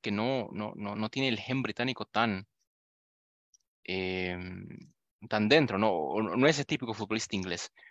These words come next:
Sobre todo también porque el inglés vive en su propio mundo, ¿no? Yo, <laughs> yo sigo muchísimo la prensa inglesa, el fútbol inglés, y son tipos que viven en su propia atmósfera, eh, perdidos totalmente del exterior. Pero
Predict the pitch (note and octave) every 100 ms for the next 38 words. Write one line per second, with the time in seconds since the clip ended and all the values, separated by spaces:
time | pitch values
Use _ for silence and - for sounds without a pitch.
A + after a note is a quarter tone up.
0 | - _ - C3 E3 G3 D3+ E3 D#3+ C3
1 | A2+ B2+ C#3 C#3+ B2 A2 - B2+ - G2
2 | G2 E2+ F2+ A2 - - - G#2 D3 G#2
3 | _ _ _ _ A#2 A2 - - - A#2
4 | A2 A#2+ A2 G2 F#2+ G#2 G#2+ F#2 A2 A2
5 | F#2+ F#2+ F#2+ F#2 F#2 A2 C3 - - D#2
6 | A1 - - - G2 - C#3 G#2+ G#2 A2
7 | G#2 F#2+ - A#2 G#2+ G2 F2+ - B2+ -
8 | - D2 - - - - - F#2 B2+ G#2
9 | G2 G2 G2 - F2+ F#2+ _ _ _ _
10 | _ _ _ _ A2 A2 - B2+ D#3+ G#2
11 | - _ _ _ _ _ _ _ B2+ B2
12 | A#2+